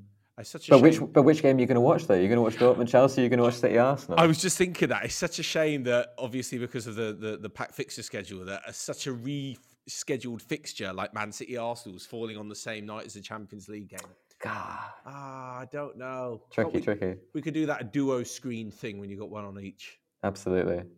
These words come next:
Speaker 1: Yeah.
Speaker 2: We'll find a way.
Speaker 1: Who says we can't multitask?
Speaker 2: God.
Speaker 1: Uh, finally, we've got Bruges against Benfica. Certainly, uh, in the pecking order of what to watch on Wednesday night, no disrespect to Bruges and Benfica fans, I think this might be third.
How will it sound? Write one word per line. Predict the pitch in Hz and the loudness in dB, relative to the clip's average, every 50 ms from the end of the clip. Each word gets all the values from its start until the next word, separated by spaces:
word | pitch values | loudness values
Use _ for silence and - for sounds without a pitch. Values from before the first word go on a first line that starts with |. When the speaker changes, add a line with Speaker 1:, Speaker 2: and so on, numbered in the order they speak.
| _ _ _ _ _ - | _ _ _ _ _ -20
Speaker 1:
Yeah. | 92 87 82 80 | -20 -20 -4 2
Speaker 2:
We'll | - 160 | 2 2
find | 156 - 98 90 85 85 | 4 4 4 4 4 4
a | 85 | 4
way. | 85 85 82 85 | 6 6 4 4
Speaker 1:
Who | 92 95 | 2 -4
says | 87 - - 113 - | -8 -10 -10 -10 -10
we | 104 104 | -10 -12
can't | 92 - - 98 92 - 92 | -12 -10 -12 -12 -12 -14 -14
multitask? | 90 95 87 - - 85 76 - - 90 90 87 - - - - - - - | -16 -16 -16 -16 -20 -20 -20 -18 -16 -16 -14 -14 -16 -16 -16 -18 -20 -8 -2
Speaker 2:
God. | - - 87 92 156 160 160 160 156 | 2 2 2 4 4 2 2 2 -2
Speaker 1:
Uh, | 147 | -4
finally, | - - - - - 202 185 196 190 170 170 156 139 139 127 127 | -10 -14 -12 0 4 4 6 6 6 4 4 2 2 2 0 0
we've | - 139 123 | -2 -4 -2
got | 113 156 147 127 123 | 0 0 0 0 -2
Bruges | 104 127 139 151 160 160 143 135 139 | -4 -2 -2 0 0 -2 -4 -6 -8
against | 135 120 131 127 123 104 - | -6 -4 -2 -4 -4 -4 -6
Benfica. | - 135 123 110 - - 139 135 - - 117 107 101 | -4 -4 -4 -4 -6 -8 -8 -6 -6 -6 -6 -6 -6
Certainly, | - - 247 240 190 170 175 160 139 - - - - - _ _ - | -6 -6 -6 -6 -4 -2 -2 -2 -2 -4 -8 -16 -20 -20 _ _ -20
uh, | - - _ _ _ - | -20 -20 _ _ _ -6
in | 190 175 | -2 0
the | 170 165 | 0 0
pecking | - - 165 - - 190 175 | 2 2 0 0 0 0 2
order | 170 175 170 165 143 147 | 4 4 4 6 6 4
of | 135 127 123 | 4 4 4
what | 131 117 - | 2 0 0
to | - 143 | -2 -2
watch | 127 127 131 - - - | 0 0 0 0 -2 -6
on | 117 | -4
Wednesday | 113 117 113 107 - 120 113 | -2 -4 -4 -4 -4 -4 -4
night, | 107 110 107 107 110 117 | -2 0 0 0 0 2
no | 143 147 151 | 2 2 2
disrespect | 147 151 - - 143 - - 151 123 120 | 2 -2 -6 -6 -4 -2 -2 -2 -2 -2
to | - 120 | -8 -8
Bruges | 101 139 127 117 | -6 -6 -4 -4
and | 123 90 | -6 -6
Benfica | 127 120 104 - 123 113 - 110 | -6 -6 -6 -6 -8 -8 -10 -10
fans, | - 107 98 95 92 - | -8 -8 -8 -8 -8 -12
I | 98 | -16
think | - - 156 127 _ | -18 -18 -18 -20 _
this | - 104 - - | -18 -18 -14 -12
might | 107 101 98 - | -12 -12 -12 -14
be | 113 101 | -18 -20
third. | 92 - - 101 92 90 - - _ | -20 -16 -16 -14 -14 -16 -18 -20 _